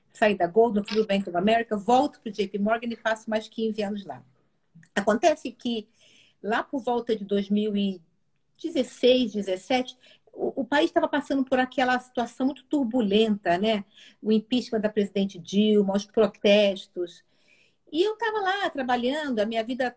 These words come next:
seguia, tava tudo certo, mas eu comecei, começou a gerar um incômodo muito grande dentro de mim, aquela circunstância que o país vivia.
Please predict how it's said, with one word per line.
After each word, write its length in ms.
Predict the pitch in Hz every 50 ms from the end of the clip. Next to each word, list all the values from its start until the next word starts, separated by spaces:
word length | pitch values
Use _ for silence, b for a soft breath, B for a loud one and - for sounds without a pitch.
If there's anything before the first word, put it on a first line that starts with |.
| _ _ _
seguia, 1040 | - - - - 233 202 196 220 262 302 311 269 208 180 165 156 151 151 151 156 - _ _ _ _ 208
tava 180 | 196 208 208
tudo 200 | 208 - 254 208
certo, 580 | - - - 247 262 294 285 - _ 220 202 b b b b b b
mas 140 | 233 254 254
eu 80 | 339
comecei, 520 | - - 311 320 - - 311 302 262 - -
começou 320 | - - 302 294 - 330
a 40 | 302
gerar 260 | - 311 302 302 285
um 60 | 285
incômodo 720 | 302 294 285 - _ - - 285 269 269 254 240 220 214 214
muito 240 | 202 214 208 - 202
grande 300 | 196 196 196 196 190 175
dentro 260 | 180 185 175 - 170
de 100 | 170 180
mim, 280 | 190 208 220 220 220 -
aquela 600 | - 208 214 - _ - 254 240 240 226 208 202
circunstância 680 | 202 - 208 196 - - 175 170 - 208 180 180 - -
que 120 | - -
o 20 | -
país 260 | - 156 156 151 147
vivia. 380 | 165 151 139 139 127 117 113